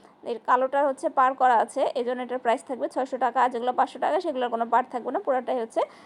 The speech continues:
শুধু চিকেন করা থাকবে। নিচে আরও কিছু দেখতে পাচ্ছেন, এই যে নিচে দুই দিকে হচ্ছে, আহ, আপনার পার করা থাকবে, নিচেরগুলো আবার প্রাইস থাকবে হচ্ছে পাঁচশো টাকা করে। দেখুন অনেক কয়টা কালার আছে।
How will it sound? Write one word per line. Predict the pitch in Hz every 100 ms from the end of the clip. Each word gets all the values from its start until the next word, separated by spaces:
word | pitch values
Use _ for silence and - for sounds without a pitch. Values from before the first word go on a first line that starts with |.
| -
শুধু | - 277
চিকেন | 233 262 220
করা | 208 196
থাকবে। | - 208 - - - _ - - -
নিচে | 262 294
আরও | 339 320
কিছু | 320 349
দেখতে | 302 294
পাচ্ছেন, | 285 277 330
এই | 381
যে | -
নিচে | 262 294
দুই | 254 285
দিকে | 277 294
হচ্ছে, | 285 - 339
আহ, | 294 - 233 233 226 214
আপনার | - 240 262
পার | 262 240
করা | 240 262
থাকবে, | 294 254
নিচেরগুলো | 262 285 320 285 294
আবার | 294
প্রাইস | 294 247 262 -
থাকবে | 262 240
হচ্ছে | 247 254 480 - - -
পাঁচশো | 247 240 -
টাকা | 220 190 175
করে। | - 156 - _ _ _ _ _ _ _ _ _ _ _ _ _ _ _ _ 226
দেখুন | 233 320
অনেক | - 247 302
কয়টা | 302 302
কালার | 294 254 240
আছে। | 240 254